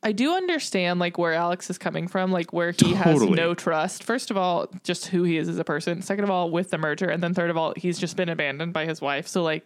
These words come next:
Speaker 1: there's no, he's not gonna trust anybody. Um, so I understand, like, where his, and also he's just angry. Um, so I understand where that reaction is coming from. But, like, at the end where he ends up allowing himself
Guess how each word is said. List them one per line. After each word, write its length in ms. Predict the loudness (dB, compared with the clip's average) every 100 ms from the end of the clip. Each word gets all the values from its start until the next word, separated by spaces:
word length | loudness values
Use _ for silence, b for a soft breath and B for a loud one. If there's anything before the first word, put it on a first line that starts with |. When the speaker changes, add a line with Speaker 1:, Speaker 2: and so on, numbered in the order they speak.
| -2
Speaker 1:
there's 300 | 0 0 0
no, 180 | 0 2
he's 160 | 2
not 140 | 2 2
gonna 140 | 0
trust 240 | 0 -2 -2
anybody. 420 | -2 -4 -4 -10 B B B B B B B B -2
Um, 460 | 0 0 -4 -10 _ _ _
so 120 | -2 0
I 60 |
understand, 480 | 2 0 0 0 2
like, 160 | 0 0
where 140 | 0
his, 240 | 0 -2 -4
and 160 | -2 0
also 240 | 0 -2
he's 200 | -2 -2
just 160 | -4 -4
angry. 460 | -6 -6 -6 -6 -10 _ _ _ _
Um, 440 | -8 -8 -8 -12 -16 -4
so 160 | -2
I 60 | 0
understand 380 | 0 0 0 0
where 160 | 0
that 280 | 0 -2 -4 _ _ -4
reaction 680 | 0 0 -2 -4 -2 -2 -2
is 140 | -4
coming 320 | -4 -4 -4
from. 360 | -2 -2 -2 -6 B B B B B B
But, 540 | -2 0 2 0 -2 _ -6
like, 240 | 0 0 0
at 220 | -2 0
the 180 | 0 2
end 180 | 2 2
where 100 | 2
he 340 | 2 0 -2
ends 260 | -2 -2 -2
up 160 | -2
allowing 500 | 0 0 0 0 0
himself 760 | -2 -4 -2 -2 -2 -4 -14